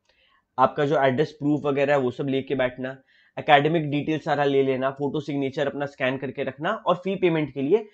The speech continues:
कोई भी ऑप्शन रखना, यूपीआई, डेबिट कार्ड, क्रेडिट कार्ड, कुछ भी। एवरेज सैलरी का बात करते हैं,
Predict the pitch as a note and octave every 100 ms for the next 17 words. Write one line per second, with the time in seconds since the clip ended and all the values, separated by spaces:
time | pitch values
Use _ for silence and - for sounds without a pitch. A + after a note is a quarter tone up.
0 | _ _ E3+ F3 D3+ B2 - A2 G2+ -
1 | - _ _ _ _ _ _ _ _ _
2 | B2 C3+ C3 B2 A#2 A#2 A2+ A#2 G#2+ A#2
3 | A2+ - _ A2 B2+ A#2+ G#2+ B2 B2+ C3
4 | G2+ _ _ _ _ _ _ _ _ _
5 | _ _ _ _ _ _ _ _ _ _
6 | _ D#3 F3 A3 A3 D3 A2+ G#2+ A2 G2
7 | F#2 F#2 _ - _ _